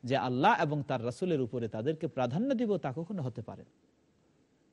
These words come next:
বরং আল্লাহ রাব্বুল আলামিন বলেন, "ইয়া আইয়ুহাল্লাযীনা আমানু লা তুকদ্দিমু বাইনা ইয়াদাইল্লাহি ওয়া রাসূলিহি", হে ঈমানদারেরা, তোমরা আল্লাহ এবং তার রাসূলের উপরে কাউকে প্রাধান্য দিও না। এ অধ্যায় থেকে আমরা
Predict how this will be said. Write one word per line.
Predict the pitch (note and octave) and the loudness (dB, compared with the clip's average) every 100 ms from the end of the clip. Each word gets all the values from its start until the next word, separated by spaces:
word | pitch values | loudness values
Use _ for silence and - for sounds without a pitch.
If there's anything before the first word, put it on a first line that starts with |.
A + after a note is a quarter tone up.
| _ _ _ _ A2 | _ _ _ _ 0
বরং | C#3 C3 | 2 4
আল্লাহ | B2+ B2+ | 2 2
রাব্বুল | A#2 B2 | 2 0
আলামিন | A#2+ A#2+ A#2 | 0 0 -2
বলেন, | A2 A#2 A2+ | -2 -2 0
"ইয়া | C#3+ C3 | 0 0
আইয়ুহাল্লাযীনা | A#2+ A#2+ A#2 A#2 A2 A2+ A#2 E3 | 0 -2 -4 -4 -4 -4 -2 -2
আমানু | F3 D#3 C#3+ | 0 -2 -2
লা | F3 A#3+ | -2 0
তুকদ্দিমু | A3 - G3+ F#3 F#3 | -2 0 0 2 2
বাইনা | E3 E3 D3+ | 4 4 4
ইয়াদাইল্লাহি | D3 C3+ C3+ C3+ D3+ G#3 F3 | 2 2 2 2 2 2 4
ওয়া | F3 | 4
রাসূলিহি", | G3 - D4+ F4+ D#4+ - - _ _ _ _ - | 2 4 6 6 6 2 -14 _ _ _ _ 2
হে | D3+ D#3 | 4 4
ঈমানদারেরা, | C#3 B2 A#2+ A#2 A2 | 2 0 -2 -2 -4
তোমরা | B2 A#2+ A#2 | -4 -4 -2
আল্লাহ | A#2 A#2+ G#3 E4+ - _ _ D#3 | 0 6 8 8 2 _ _ 2
এবং | B3 C4 | 4 4
তার | G#3 D3+ | 4 4
রাসূলের | D#3+ - A3 | 0 4 6
উপরে | D#3+ C#3 B2+ | 6 4 2
কাউকে | B2 C3+ B2 | 0 -2 -2
প্রাধান্য | B2+ A#2+ B2 F#3+ B3+ F4 _ _ _ _ | -2 0 0 -2 -2 -6 _ _ _ _
দিও | A#2+ F#3+ E4 | 0 2 2
না। | C#4 - _ _ _ _ _ _ _ | -4 -12 _ _ _ _ _ _ _
এ | C3 | 4
অধ্যায় | D3 C3+ E3 | 6 8 6
থেকে | E3+ D#3+ D3 | 6 2 2
আমরা | C3 C3 B2 A#2+ | 2 2 2 0